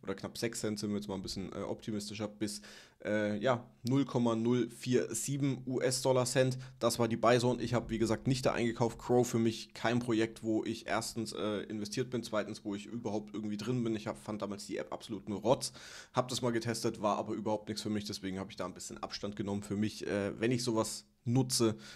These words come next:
muss es easy zu handhaben ha-, sein und ich bin einfach mit der App und mit der Karte überhaupt nicht zurechtgekommen. Aber egal, das war auf jeden Fall die Kaufzone. Die, äh, hat auch sehr gut gesessen. Wenn wir jetzt mal von der Oberkante rangehen, gab's hier einen Anstieg von knapp hundertzwanzig Prozent.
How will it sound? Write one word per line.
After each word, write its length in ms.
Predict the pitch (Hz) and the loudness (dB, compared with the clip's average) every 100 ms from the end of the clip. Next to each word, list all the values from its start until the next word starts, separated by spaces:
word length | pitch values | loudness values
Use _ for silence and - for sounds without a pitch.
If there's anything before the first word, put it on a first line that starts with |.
| - | -10
muss 180 | - 113 | 0 2
es 160 | 107 - | 2 2
easy 320 | 135 120 117 | 2 2 2
zu 140 | 107 | 2
handhaben 420 | 104 113 113 104 104 | 2 4 4 2 2
ha-, 160 | 104 | -2
sein 280 | - 101 98 | -2 -2 -2
und 100 | 95 | -4
ich 100 | - | -6
bin 140 | 107 | -6
einfach 240 | - 104 - | -6 -8 -10
mit 120 | 98 | -8
der 160 | - - | -8 -8
App 120 | - | -10
und 140 | 107 98 | -8 -10
mit 80 | |
der 100 | 92 | -10
Karte 300 | - - - | -12 -12 -12
überhaupt 540 | - 123 107 95 90 - | -8 -4 -2 -2 -4 -8
nicht 160 | 101 | -10
zurechtgekommen. 600 | - 90 110 117 - 82 - - - | -8 -6 -6 -6 -6 -8 -10 -14 -4
Aber 220 | - 135 156 | 8 12 12
egal, 280 | 143 175 185 | 12 6 4
das 220 | 147 147 | 4 6
war 40 | 143 | 6
auf 120 | 135 | 6
jeden 140 | 139 | 4
Fall 120 | 131 | 4
die 80 | 131 | 2
Kaufzone. 560 | 127 139 151 165 160 156 - - - - | 2 0 2 0 2 0 -4 -16 -16 -4
Die, 220 | 123 127 131 | 4 6 6
äh, 200 | 104 120 | 6 6
hat 180 | 147 | 6
auch 120 | 143 123 | 4 4
sehr 160 | 139 | 4
gut 180 | 139 131 | 2 0
gesessen. 380 | 120 135 139 131 | 2 2 2 2
Wenn 100 | 127 | 2
wir 80 | 123 | 2
jetzt 220 | 120 - | 0 2
mal 100 | 123 | 0
von 240 | - 131 | 0 2
der 140 | 117 - | 2 4
Oberkante 500 | 143 135 131 120 110 | 2 2 2 0 0
rangehen, 460 | 131 131 127 123 | 0 0 -2 -2
gab's 300 | - 110 - | 0 0 0
hier 280 | - 120 - | 0 2 2
einen 320 | 120 110 107 - - | 0 -4 -4 -10 -10
Anstieg 440 | - 170 - 160 - - | -4 -2 -2 -6 -10 -8
von 220 | - 131 | -6 -4
knapp 260 | 127 127 127 | -2 -4 -2
hundertzwanzig 540 | 143 135 - 120 123 | -2 0 0 0 -2
Prozent. 380 | - 113 131 | -6 0 2